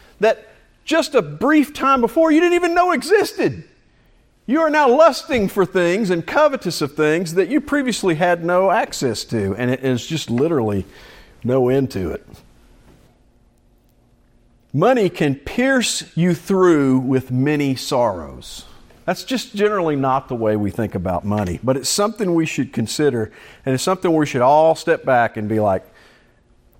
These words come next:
"Let me look at what I've actually got, what the Lord has provided for me thus far. And let me just stop and be thankful."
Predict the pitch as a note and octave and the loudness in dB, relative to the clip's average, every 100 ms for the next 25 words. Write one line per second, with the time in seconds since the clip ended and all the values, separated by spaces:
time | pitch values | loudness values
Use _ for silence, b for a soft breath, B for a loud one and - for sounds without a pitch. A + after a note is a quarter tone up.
0 | - E4 D#4 D3+ C3+ B2+ A#2 A2+ G2+ F#2+ | -8 -4 0 2 0 0 -2 -2 -2 -2
1 | - A2 - C3+ A#2+ A#2 A#2 A#2+ A#2+ - | -4 -4 -4 -6 -4 -2 -2 -2 -6 -4
2 | A2 A2+ D3+ F#3+ D#3 B2 - G#2+ F#2+ A2 | -2 0 2 2 0 -2 -4 -4 -2 0
3 | C3+ D#3 C#3+ D3+ C#3+ D3 D3 C#3+ - B2 | 0 -2 -4 -4 -2 0 -2 -4 -8 -2
4 | C3+ C3 - C3+ C3+ C3+ C3 - b b | -2 -4 -4 -2 0 -2 -6 -18 b b
5 | b b b b b b b _ _ - | b b b b b b b _ _ -20
6 | - - B3+ A3+ A2+ G#2+ - A2+ G#2 G2 | -20 -8 -2 -2 -2 -4 -2 0 0 -4
7 | F#2 G2 - A2 G#2+ - C3+ | -4 -4 -4 -4 -4 -6 -8